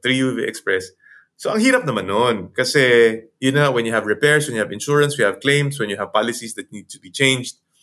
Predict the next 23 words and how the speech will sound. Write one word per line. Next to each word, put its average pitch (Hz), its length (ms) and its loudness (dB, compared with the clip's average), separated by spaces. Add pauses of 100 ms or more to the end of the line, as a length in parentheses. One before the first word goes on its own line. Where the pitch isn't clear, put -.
(140)
parang 135 240 0
ang 135 80 0
dami 131 160 4
masyadong 113 400 0
kausap. 85 480 -8 (480)
And 110 80 -4
with 110 160 -2
transport, 139 440 0
you 107 120 -8
need 92 80 -8
a - 0 -
lot 92 180 -4
more 92 140 -6
coordination, 85 720 -8 (400)
especially 120 340 -2
when 113 160 0
you're 101 140 0
buying 98 320 2
equipment 95 560 -4
like 87 160 -8
buses 90 400 0
or 90 80 -6
jeeps. 87 560 -12